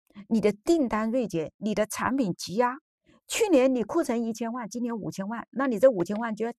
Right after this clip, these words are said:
叠加。但是本题的故事，它讲到另一个问题，因为他说的是生产工艺，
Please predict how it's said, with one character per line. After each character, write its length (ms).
叠 180
加。 240
但 180
是 240
本 360
题 260
的 120
故 180
事， 280
它 260
讲 240
到 120
另 300
一 60
个 140
问 160
题， 200
因 180
为 240
他 220
说 220
的 100
是 140
生 240
产 180
工 320
艺， 180